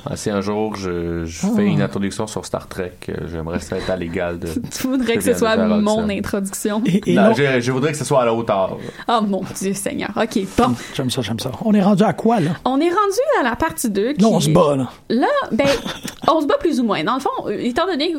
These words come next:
Speaker 3: euh, on, il nous reste seulement une vingtaine de minutes et qu'il reste officiellement deux sections que
Speaker 2: Ouais.
Speaker 3: j'avais planifiées, on va les, on va les mettre ensemble.
Speaker 2: Ah, wow.
Speaker 3: La première chose dont je voulais qu'on parle, et on a quand même un petit peu déjà abordé la,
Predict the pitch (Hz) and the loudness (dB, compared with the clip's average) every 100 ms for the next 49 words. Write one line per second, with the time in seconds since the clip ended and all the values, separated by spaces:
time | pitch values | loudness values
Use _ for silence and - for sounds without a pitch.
0 | - 208 208 185 - 208 - 214 208 202 | -2 0 2 0 0 -4 -2 0 0 0
1 | 220 226 220 202 247 220 202 190 254 285 | -2 -2 -2 0 0 0 -2 -2 -2 -2
2 | 220 196 196 240 294 - 226 - 185 196 | -2 -2 0 -2 -2 -4 -4 -4 -2 -2
3 | 208 - 202 196 202 190 226 226 208 226 | -2 -4 -4 -2 -2 0 0 0 0 0
4 | 233 180 - - 202 220 143 185 185 - | 0 -4 -4 -2 0 2 2 2 2 2
5 | 185 196 208 262 254 302 302 247 220 254 | 0 0 0 0 0 0 -2 -2 0 0
6 | 294 277 302 - 226 202 196 170 143 160 | 0 -2 -4 -6 -4 -4 -4 -6 -4 0
7 | 147 175 139 120 - _ _ - - - | 4 4 4 0 -8 _ _ -8 -6 -6
8 | - - - - - 285 294 415 453 370 | -10 -10 -12 -10 0 2 2 2 2 0
9 | 403 370 269 269 285 226 202 180 247 311 | 0 0 0 0 0 0 0 2 2 0
10 | 220 233 269 311 359 494 440 247 - 330 | 0 0 0 0 0 0 0 0 -2 -2
11 | 269 226 294 269 208 202 233 277 | 0 0 2 2 0 0 0 0